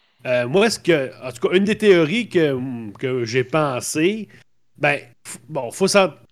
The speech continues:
faut s'entendre que, bon, en ce moment, euh, si on commence par parler, par exemple, des, des, des consoles, on parle de Xbox Series X puis PlayStation cinq,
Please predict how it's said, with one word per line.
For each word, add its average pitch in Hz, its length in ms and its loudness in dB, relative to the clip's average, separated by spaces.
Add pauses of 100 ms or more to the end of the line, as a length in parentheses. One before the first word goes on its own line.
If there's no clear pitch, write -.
faut 160 140 -4
s'entendre 196 360 -2
que, 165 500 0
bon, 123 340 -8
en 113 220 -8
ce 156 120 -4
moment, 156 180 -2
euh, 123 540 -4 (120)
si - 140 -6
on 135 140 0
commence 151 560 -2 (160)
par 117 280 -4
parler, 139 280 -2
par 147 100 -4
exemple, 143 300 -4
des, 120 300 -4
des, 117 180 -4
des 113 180 -6
consoles, 123 460 -4
on 117 80 -4
parle 143 180 0
de 135 100 2
Xbox 117 540 -6
Series 127 320 -2
X 143 340 -6
puis 120 280 -6
PlayStation 120 600 -8
cinq, 156 340 -6